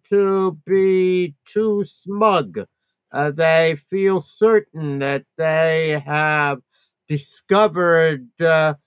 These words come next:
a utopia. For me, because it's easier to look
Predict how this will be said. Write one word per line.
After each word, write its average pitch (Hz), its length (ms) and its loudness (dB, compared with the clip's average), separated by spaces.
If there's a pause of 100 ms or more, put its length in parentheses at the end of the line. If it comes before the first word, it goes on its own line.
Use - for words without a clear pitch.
(220)
a 165 60 -8
utopia. 175 920 -4 (1120)
For 247 180 -2
me, 226 340 4
because 165 560 -4
it's 123 240 -6
easier 135 380 -4
to 123 100 -2
look 127 240 -6